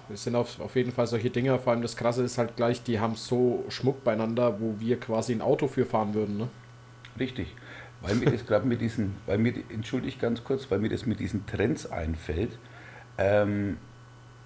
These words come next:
Speaker 2: es ist ja auch der neueste Schrei, sich irgendwelche riesen dicken Ketten mit irgendwelchen Symbolen um den Hals zu hängen, wenn man eine besondere Aktion gestartet hat.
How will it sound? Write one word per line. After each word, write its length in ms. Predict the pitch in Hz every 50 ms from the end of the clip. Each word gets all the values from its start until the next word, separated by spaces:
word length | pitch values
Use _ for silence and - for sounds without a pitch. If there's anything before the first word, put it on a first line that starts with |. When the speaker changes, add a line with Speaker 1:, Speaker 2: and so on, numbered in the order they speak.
| - - - - -
Speaker 2:
es 180 | 98 92 - -
ist 160 | 107 104 98
ja 140 | 120 110 -
auch 180 | - 98 -
der 140 | - - 95
neueste 540 | 92 87 87 92 107 113 110 - - - 95
Schrei, 540 | - - 85 78 76 80 80 85 101 - - - - - - - - - - -
sich 320 | - - - 117 113 - -
irgendwelche 680 | 110 113 120 143 143 113 - 98 107 113 - 113 90 - - - - -
riesen 600 | 107 110 110 131 185 214 - - - - - - - - -
dicken 360 | 135 127 - - 117 - -
Ketten 500 | - - - 104 - - 120 120 123 151
mit 200 | 135 123 - -
irgendwelchen 720 | - 98 113 113 135 127 107 - 104 104 - - 107 101 98 - - - - - - - - -
Symbolen 640 | - - - 131 120 - - 107 120 143 170 170 -
um 160 | - 95 95
den 220 | 90 90 82 80
Hals 300 | 82 90 95 - - -
zu 160 | - - 110 95
hängen, 380 | 110 117 127 139 147 147 113
wenn 140 | 110 98 110
man 120 | 117 107
eine 260 | - 78 104 104 104 104
besondere 640 | - - - - - 98 110 - 113 110 113 - -
Aktion 520 | 107 - - - - - 135 - - -
gestartet 540 | - - - - - 82 85 80 - - -
hat. 180 | - - -